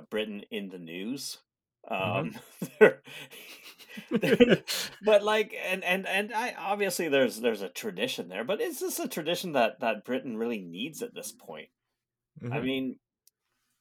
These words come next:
Speaker 1: and Canada, I guess by extension, you know, I think, I think our ties to the monarchy are quite weak by this point. Um, but do, do we really,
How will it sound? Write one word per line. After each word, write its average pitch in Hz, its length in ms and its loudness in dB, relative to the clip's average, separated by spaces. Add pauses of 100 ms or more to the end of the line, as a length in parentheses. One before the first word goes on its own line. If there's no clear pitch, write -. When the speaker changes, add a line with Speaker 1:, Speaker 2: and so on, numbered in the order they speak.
Speaker 1:
and 131 200 -2
Canada, 151 380 4
I 104 100 4
guess 107 200 0
by 92 180 -4
extension, 87 720 -8 (800)
you 226 140 -14
know, 175 260 -14 (360)
I 110 120 -4
think, 98 300 -4
I - 80 -12
think 98 200 -8
our 90 100 -6
ties 87 460 -8
to 87 120 -12
the 80 140 -10
monarchy 90 440 -8
are 87 100 -10
quite - 280 -12 (100)
weak 98 320 -12
by 87 140 -8
this 85 200 -14
point. 82 340 -16 (220)
Um, 85 380 -12
but 92 220 -8 (640)
do, 127 160 -2
do 127 180 -6
we 151 120 -4
really, 107 340 -4